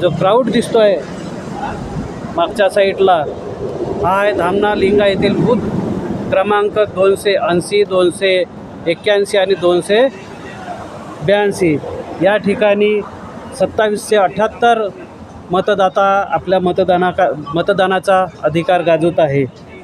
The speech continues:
तेव्हा यामध्ये पुरुषाची संख्या ही चौदाशे पाच आहे, तर स्त्रियांची संख्या तेराशे त्र्याहत्तर. आतापर्यंत हे मतदान मोठ्या उत्साहाने सुरू आहे आणि अखंडितपर्यंत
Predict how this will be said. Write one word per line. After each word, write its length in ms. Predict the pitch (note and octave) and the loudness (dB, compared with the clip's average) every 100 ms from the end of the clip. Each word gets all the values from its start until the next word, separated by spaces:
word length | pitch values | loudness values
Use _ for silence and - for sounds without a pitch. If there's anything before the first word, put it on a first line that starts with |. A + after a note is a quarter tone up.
| - | 0
तेव्हा 340 | F#3 G3+ G3+ | 2 4 2
यामध्ये 680 | E3 E3+ G#3 G3+ G#3 G#3+ G3+ - - - - - | 2 2 2 2 4 2 0 -10 -20 -20 -18 -6
पुरुषाची 420 | F3 F3 B3+ A3+ B3 | -2 2 2 2 2
संख्या 420 | A3+ G#3+ G#3+ G#3 | 2 2 2 2
ही 180 | F#3+ F#3 | 2 2
चौदाशे 520 | F#3 F3+ F#3+ F3+ F#3+ | 0 2 2 2 0
पाच 360 | - F#3 G#3 | 2 2 4
आहे, 280 | G#3 E3 F3+ G#3+ - - - - F#3+ | 2 4 0 -2 -12 -20 -20 -2 2
तर 220 | G3 G3+ | 4 2
स्त्रियांची 500 | - G3 A3 G#3+ A3 | 0 2 2 2 0
संख्या 300 | F#3+ F3+ F#3+ | 2 2 0
तेराशे 460 | - F#3 F3+ F3+ | 2 2 4 2
त्र्याहत्तर. 560 | F3 - F#3 - F3+ D3 C3 B2+ B2 - - - - - - - - | -2 2 0 2 0 0 -2 -10 -12 -12 -20 -20 -20 -20 -20 -20 -6
आतापर्यंत 640 | D#3 E3+ A#3 A3+ G#3+ G#3 G#3+ | -4 0 -2 2 2 2 2
हे 240 | G3 G3 | 2 2
मतदान 580 | F#3+ F#3 G3 F#3+ G3 G3 - - - - E3+ | 2 2 2 2 2 -2 -8 -16 -20 -8 -4
मोठ्या 260 | E3 G3 | 2 4
उत्साहाने 500 | F3+ E3+ G3+ F#3+ G3 | 2 2 2 4 2
सुरू 300 | - G3 G#3+ | 2 2 4
आहे 240 | G#3 F3+ F3 | 4 4 2
आणि 320 | E3+ F3 F3+ | 2 2 2
अखंडितपर्यंत 1000 | - E3 G3+ G3+ G3+ - F#3 F3+ F3 | 0 0 0 2 0 2 2 2 0